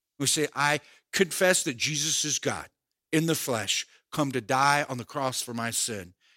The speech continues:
so I've made peace with God. Therefore now, because of the Holy Spirit living in me, I have the peace of God." And when I have the peace of God, I can begin to rely on that peace.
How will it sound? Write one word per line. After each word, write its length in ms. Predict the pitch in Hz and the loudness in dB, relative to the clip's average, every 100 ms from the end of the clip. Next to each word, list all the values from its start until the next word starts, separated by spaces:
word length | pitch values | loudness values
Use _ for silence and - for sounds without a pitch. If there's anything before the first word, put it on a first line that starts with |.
| _ | _
so 140 | - 139 | -4 0
I've 180 | 131 123 | 0 2
made 320 | 143 139 - | 0 0 -2
peace 320 | 185 165 - | -2 0 -2
with 320 | 151 190 - | 4 4 4
God. 380 | - 135 123 117 - - _ - | 0 2 2 -2 -10 -20 _ 0
Therefore 460 | 151 156 - 156 143 | 4 4 2 0 2
now, 340 | 147 147 143 | 2 2 2
because 320 | 127 131 135 | -2 -6 -6
of 60 | 127 | -4
the 60 | |
Holy 160 | 135 131 | -4 -2
Spirit 300 | - 147 131 | -2 0 0
living 280 | 127 117 135 | -2 -2 -2
in 160 | 147 | -2
me, 100 | 135 | -2
I 100 | 120 | -2
have 180 | 117 120 | -4 -6
the 80 | 113 | -8
peace 440 | - 143 117 - - _ _ _ _ | -8 -2 0 -2 -6 _ _ _ _
of 220 | 131 123 | -2 -2
God." 320 | 98 101 69 - _ - - - - | -4 -8 -8 -16 _ -20 -20 -12 0
And 180 | 165 190 | 4 6
when 140 | 294 | 8
I 100 | 269 | 8
have 200 | 233 208 | 8 6
the 80 | 202 | 2
peace 380 | - 247 220 - | 4 2 2 4
of 260 | 226 262 214 | 4 4 4
God, 300 | 185 156 160 | 6 6 4
I 100 | 180 | 2
can 180 | 180 170 | 0 0
begin 340 | 165 151 214 208 | 2 2 4 4
to 80 | |
rely 600 | 175 160 156 170 185 196 190 | 4 6 6 6 6 6 4
on 280 | 160 165 160 | 2 2 2
that 260 | 143 135 | 0 0
peace. 420 | - 202 139 - | -2 0 0 0